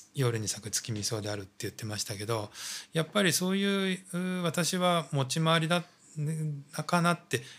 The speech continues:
え、まあ、そんな、え、え、そのすごいあれじゃないんです、影響力あるわけじゃないんですけども、そういう人もいて、なんか代弁者になってね、じ-、だって私なんか別に位もないし、お寺も普通のお寺だし、ごく平凡な人生を生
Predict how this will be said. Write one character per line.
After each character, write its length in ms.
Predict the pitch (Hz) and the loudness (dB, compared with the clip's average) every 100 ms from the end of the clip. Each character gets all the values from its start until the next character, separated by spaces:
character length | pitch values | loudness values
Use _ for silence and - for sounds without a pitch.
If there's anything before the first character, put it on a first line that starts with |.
| - | 0
え、 160 | 151 - | 2 4
ま 400 | 160 175 131 131 | 10 10 10 4
あ、 60 | 139 | 0
そ 180 | 127 175 | 4 6
ん 40 | |
な、 180 | 180 170 | 6 6
え、 140 | 160 160 | 4 2
え、 140 | 156 135 | -2 -2
そ 120 | 165 | -2
の 60 | 135 | 0
す 120 | 139 | 4
ご 160 | 165 147 | 4 4
い 60 | |
あ 40 | 113 | 4
れ 60 | |
じ 80 | 113 | 2
ゃ 60 | 110 | 2
な 120 | 123 | 2
い 60 | 120 | 2
ん 60 | |
で 80 | 107 | -2
す、 60 | 127 | 0
影 120 | 123 | 0
響 120 | 139 | 2
力 180 | 123 123 | 2 2
あ 20 | |
る 80 | 117 | 0
わ 60 | |
け 60 | 107 | -2
じ 60 | 104 | -4
ゃ 40 | |
な 100 | 113 | -6
い 40 | 107 | -2
ん 20 | |
で 80 | 104 | -2
す 80 | |
け 80 | - | -2
ど 120 | 110 | -4
も、 200 | 110 107 - - - - - | -4 -6 -6 -6 -6 -6 -4
そ 200 | - 202 | 0 2
う 60 | |
い 60 | 208 | 2
う 120 | 220 | 2
人 220 | 214 - | -2 0
も 180 | 233 208 | 4 4
い 120 | 143 | 2
て、 440 | 127 185 185 147 127 - - - - | 0 2 4 4 2 -12 -20 -20 0
な 120 | 196 | 4
ん 40 | |
か 220 | 196 143 131 | 6 4 4
代 200 | 143 151 | 2 2
弁 180 | 170 170 | 0 2
者 160 | 151 | 2
に 100 | 123 | 0
な 120 | 117 | -2
っ 20 | 113 | -6
て 180 | - | -8
ね、 220 | 101 101 - _ - | -10 -10 -14 _ -10
じ-、 180 | 151 156 | -6 0
だ 100 | 160 | 0
っ 80 | |
て 180 | - 139 | 0 0
私 300 | 127 143 165 | 2 2 4
な 100 | 220 | 4
ん 60 | 220 | 6
か 160 | 156 | 6
別 260 | 123 117 135 | 4 2 0
に 80 | 127 | 0
位 260 | 120 123 | 2 4
も 140 | 143 151 | 4 4
な 140 | 165 | 4
い 60 | 165 | 4
し、 80 | 135 | 2
お 100 | 110 | 2
寺 180 | 127 | 0
も 120 | 123 117 | 0 0
普 60 | |
通 180 | - 127 | 0 0
の 100 | 120 | 0
お 60 | 120 | -2
寺 260 | 127 120 | -2 0
だ 120 | 120 | 0
し、 360 | 123 - 110 104 - - - - | 0 0 -2 -6 -12 -18 -12 -4
ご 120 | 143 | 0
く 140 | 135 | 2
平 180 | 120 113 | 2 0
凡 160 | 113 110 | -2 -4
な 200 | 110 107 | -4 -4
人 200 | 117 113 | -4 -2
生 260 | - 110 | -2 -4
を 40 | |
生 40 | 101 | -10